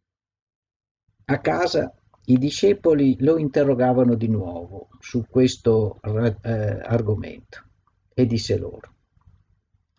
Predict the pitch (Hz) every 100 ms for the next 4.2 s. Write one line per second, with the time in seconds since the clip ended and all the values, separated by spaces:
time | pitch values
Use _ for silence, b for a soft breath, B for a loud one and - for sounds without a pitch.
0 | _ _ _ _ _ _ _ - 226 202
1 | 185 202 190 175 143 139 143 143 131 117
2 | 101 98 98 101 - - 107 104 101 -
3 | 127 120 98 90 - 104 101 - - -
4 | - -